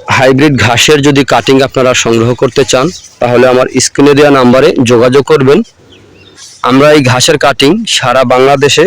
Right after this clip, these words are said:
সুন্দরবন কুরিয়ার সার্ভিসের মাধ্যমে আমরা ডেলিভারি দিয়ে থাকি। এই ঘাসটি খুবই ভালো মানের একটি ঘাস, উচ্চ শক্তি সম্পন্ন একটি ঘাস। তো আপনারা যে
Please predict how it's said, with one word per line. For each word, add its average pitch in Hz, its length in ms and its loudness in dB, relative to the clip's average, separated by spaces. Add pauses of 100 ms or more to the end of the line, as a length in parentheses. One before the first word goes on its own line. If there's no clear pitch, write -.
(100)
সুন্দরবন 143 640 2 (120)
কুরিয়ার 139 380 0
সার্ভিসের 135 420 0
মাধ্যমে 127 460 0 (640)
আমরা 127 280 0
ডেলিভারি 120 460 2
দিয়ে 120 180 0
থাকি। 131 280 -4 (1900)
এই 143 160 4
ঘাসটি 131 420 -2 (680)
খুবই 139 240 0
ভালো 117 260 0
মানের 139 240 2
একটি 139 200 -4
ঘাস, 127 280 -2 (1120)
উচ্চ - 260 -4 (120)
শক্তি - 340 -2
সম্পন্ন 131 440 2 (220)
একটি - 280 -4
ঘাস। 98 300 -2 (1600)
তো 139 80 -2
আপনারা 143 400 0 (280)
যে 127 180 0